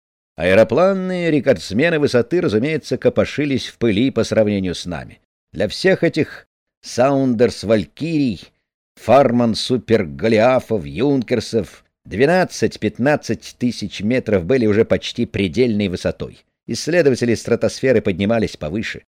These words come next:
но они поднимались на аэростатах. А вот недавно в «Таймсе» я читал...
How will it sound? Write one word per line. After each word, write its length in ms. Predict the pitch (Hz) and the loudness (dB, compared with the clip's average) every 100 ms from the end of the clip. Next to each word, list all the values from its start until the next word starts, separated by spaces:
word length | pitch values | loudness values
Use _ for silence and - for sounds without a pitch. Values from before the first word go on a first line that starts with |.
| _ - | _ -2
но 200 | 165 202 | 4 4
они 360 | 165 131 160 143 | 4 4 2 2
поднимались 920 | 117 90 101 98 127 127 113 - - | 2 2 0 2 2 2 2 -2 -4
на 220 | 104 107 - | -2 -2 -2
аэростатах. 1080 | 107 104 85 - - 131 147 - - - _ _ _ | 2 2 0 -6 -2 4 4 4 -6 -16 _ _ _
А 80 | 69 | 0
вот 200 | 127 143 | 0 2
недавно 460 | 131 113 160 131 104 | 2 6 6 6 0
в 40 | |
«Таймсе» 540 | - 170 175 101 - 62 | 4 4 4 0 -8 -10
я 240 | 76 113 | 0 0
читал... 560 | - 107 123 123 98 | 0 0 4 4 2